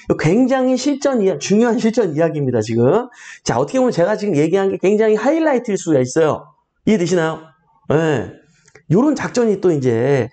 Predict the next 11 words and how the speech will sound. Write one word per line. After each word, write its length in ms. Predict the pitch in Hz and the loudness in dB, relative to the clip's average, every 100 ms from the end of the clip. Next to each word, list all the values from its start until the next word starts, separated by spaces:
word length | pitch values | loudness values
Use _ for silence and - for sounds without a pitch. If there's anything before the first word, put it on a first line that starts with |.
| - - | -14 -6
상대가 460 | 277 285 269 247 202 | 0 2 2 0 0
요렇게 220 | 220 226 | -2 -2
꼼수를 340 | 269 269 262 | -2 0 0
부린다? 380 | 185 180 185 214 | -2 -2 -2 -2
그럼 160 | 233 196 | -4 -2
나는 320 | 165 226 233 - _ _ | -2 -4 -6 -12 _ _
또 440 | - 330 294 - - _ _ _ _ _ - | 0 2 0 -6 -18 _ _ _ _ _ -4
이렇게 480 | 208 220 - - - | 0 0 0 -12 -4
뛰는 320 | 277 285 294 | 0 2 2
사람 320 | 247 233 220 | 2 2 0
위에 280 | 190 214 214 | 2 0 0